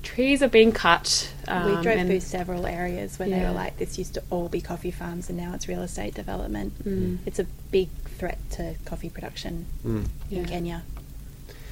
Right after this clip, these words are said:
Speaker 3: And the whole lot, so Nairobi and most of the coffee we buy, that's all sitting at the foot of, uh, Mount Kenya.
Speaker 2: Mm-hmm.
Speaker 3: And Mount Kenya, I haven't been to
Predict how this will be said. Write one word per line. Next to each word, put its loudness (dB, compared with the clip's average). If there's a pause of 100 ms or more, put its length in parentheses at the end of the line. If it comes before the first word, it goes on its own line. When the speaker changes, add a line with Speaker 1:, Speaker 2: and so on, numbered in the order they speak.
(340)
Speaker 3:
And 8
the 12
whole 10
lot, 12
so 6
Nairobi 10
and 6 (220)
most 6
of 2
the 4
coffee 2
we 2
buy, 2
that's 0
all 4
sitting 2
at -4
the -2
foot 0
of, 0
uh, 2
Mount 2
Kenya. -4 (140)
Speaker 2:
Mm-hmm. -2
Speaker 3:
And 0 (560)
Mount 4
Kenya, 4
I 6
haven't 6
been 6
to -2